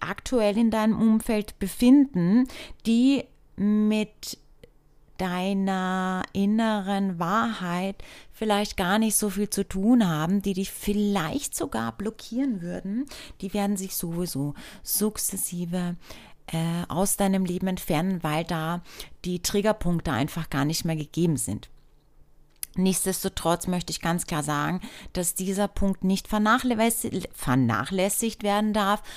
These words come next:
Doch im ersten Schritt ist es wichtig, sich erstmal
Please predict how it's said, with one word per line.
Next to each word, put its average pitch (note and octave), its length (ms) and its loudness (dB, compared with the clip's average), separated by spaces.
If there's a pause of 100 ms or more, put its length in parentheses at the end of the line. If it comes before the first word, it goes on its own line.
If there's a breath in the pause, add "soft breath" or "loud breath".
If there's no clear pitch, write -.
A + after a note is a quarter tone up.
(480 loud breath)
Doch B3 540 6 (1000 soft breath)
im G#3+ 200 4
ersten B3 560 4
Schritt - 580 -2 (380 soft breath)
ist G3 180 0
es E3+ 220 0
wichtig, G3+ 640 -2
sich - 300 -8
erstmal A#3 880 0